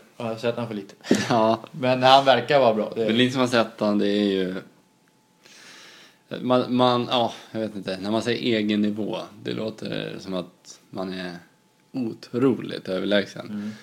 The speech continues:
Speaker 2: Och det kanske han inte är, men han är ändå på en nivå högre.
Speaker 1: Mm.
Speaker 2: Många.
Speaker 1: Är han,
Speaker 2: Jäkligt
Speaker 1: är
Speaker 2: bra,
Speaker 1: han,
Speaker 2: alltså.
Speaker 1: eh, allsvenskans bästa spelare?
Speaker 2: <laughs>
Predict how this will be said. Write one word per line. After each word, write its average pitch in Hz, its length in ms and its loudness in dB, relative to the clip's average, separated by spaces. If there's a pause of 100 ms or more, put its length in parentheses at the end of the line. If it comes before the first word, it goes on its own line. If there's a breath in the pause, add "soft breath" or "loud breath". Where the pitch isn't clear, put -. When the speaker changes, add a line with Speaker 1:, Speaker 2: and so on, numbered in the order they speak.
(160 loud breath)
Speaker 2:
Och 104 100 -14
det 110 200 2
kanske 107 240 -8
han 101 60 -6
inte 98 160 -6
är, 95 100 -4
men 98 100 -4
han 104 140 -2
är 107 260 0
ändå 87 320 -6
på 87 240 -6
en 85 200 -4
nivå 92 420 -8 (240)
högre. 90 400 -10 (320)
Speaker 1:
Mm. 104 240 -12 (140)
Speaker 2:
Många. - 380 -12 (840)
Speaker 1:
Är 123 120 2
han, 135 120 6
Speaker 2:
Jäkligt 135 240 -6
Speaker 1:
är 139 80 0
Speaker 2:
bra, 139 120 8
Speaker 1:
han, 131 80 6 (160)
Speaker 2:
alltså. 117 40 -2
Speaker 1:
eh, 104 400 0 (540)
allsvenskans 107 580 -2
bästa 92 220 -8
spelare? 92 260 -10 (2500 loud breath)
Speaker 2:
<laughs> - 60 -10